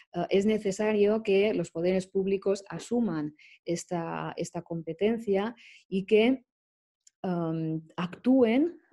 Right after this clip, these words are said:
em, de forma coordinada entre las distintas administraciones, autonómica, municipal y, y, y estatal, en colaboración, por supuesto, con, con los, con los familiares o con las asociaciones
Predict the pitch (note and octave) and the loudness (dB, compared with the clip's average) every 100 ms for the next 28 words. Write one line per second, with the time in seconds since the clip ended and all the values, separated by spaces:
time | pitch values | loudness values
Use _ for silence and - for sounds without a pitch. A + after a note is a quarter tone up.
0 | - F3 E3 D#3+ D#3+ F3+ F3+ F3+ G3+ A3+ | -6 -4 -4 -4 -6 0 0 2 2 2
1 | A3+ G3 F#3 E3+ E3+ G3 A3 F3+ D3+ - | 2 2 2 2 0 2 2 0 -2 -8
2 | _ - - _ F3+ G#3 G#3+ F#3 E3 C3+ | _ -20 -20 _ 0 0 2 -2 -2 -2
3 | D#3+ D#3+ E3 F#3 F#3+ G#3+ G#3+ G3 F3+ F3 | -2 -2 -4 -2 0 2 2 2 2 0
4 | - E3 F#3 A#3+ B3 G#3 B3+ - - E3 | -4 -8 0 2 4 2 0 -2 -6 -10
5 | E3 D#3+ E3+ F#3 F3+ F#3 F3+ F3+ - F3 | -6 -4 -2 0 -2 0 0 0 -2 -4
6 | E3+ E3 E3+ E3 F3+ F3+ F#3 F#3 _ - | -4 -4 -6 -2 0 2 2 -2 _ -6
7 | F3+ E3 - - - E3+ E3 D#3+ D#3+ - | -4 -4 -6 -10 -10 -8 -6 -6 -6 -4
8 | F3 E3 E3 G#3+ A3+ B3 C4 - - - | -4 -4 -4 0 0 0 -2 -12 -20 -8
9 | F#3+ F#3+ F3+ E3+ E3+ F3 E3+ G3 G#3+ A3 | -2 0 2 2 4 2 0 4 4 4
10 | F#3 E3+ D#3+ E3+ F3 G3+ - D#3+ E3 D#3 | 0 -2 -8 -6 -2 -2 -2 -6 -4 -6
11 | D#3 D#3 D3+ - - E3 D#3 D3+ D3 D3 | -6 -8 -8 -12 -10 -8 -6 -8 -8 -10
12 | - F3 D#3 D#3 D3+ D3+ D#3+ G3+ A3+ A#3 | -10 -6 -6 -6 -12 -10 -2 0 2 -2
13 | A3 F3+ E3 D#3 D#3 D3+ D3+ - D3+ E3 | -4 -6 -6 -8 -10 -16 -18 -20 -12 -8
14 | E3 E3+ E3+ | -2 -2 -2